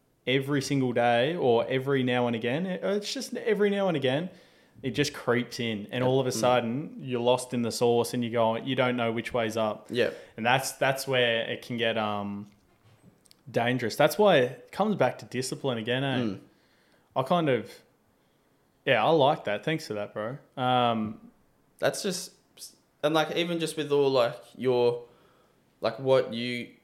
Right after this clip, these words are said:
Speaker 2: identify as, as
Speaker 1: Yeah.
Speaker 2: a golfer, like, you are a person that's taken a completely different route to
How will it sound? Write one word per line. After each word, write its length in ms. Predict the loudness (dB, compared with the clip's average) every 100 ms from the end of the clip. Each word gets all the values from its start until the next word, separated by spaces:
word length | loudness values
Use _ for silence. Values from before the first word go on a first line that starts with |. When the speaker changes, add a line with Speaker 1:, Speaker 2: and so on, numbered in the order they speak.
| -4
Speaker 2:
identify 680 | -2 0 0 -2 -2 0 0
as, 300 | 0 0 -2
as 160 | -6 -4
Speaker 1:
Yeah. 100 | 0
Speaker 2:
a 20 |
golfer, 480 | 2 2 0 -6 -8 -6
like, 260 | -8 -6
you 320 | -6 -4 -4 -10 -20 _ _ _
are 400 | 2 4 4 2 -2
a 80 |
person 400 | -4 -2 -2 -2 -8
that's 180 | -8
taken 400 | -8 -6 -4 -4 -4
a 140 | -4
completely 440 | -6 -6 -2 -2 -2
different 300 | -6 -4 -2
route 440 | -2 -2 -12 -14
to 260 | -6 -4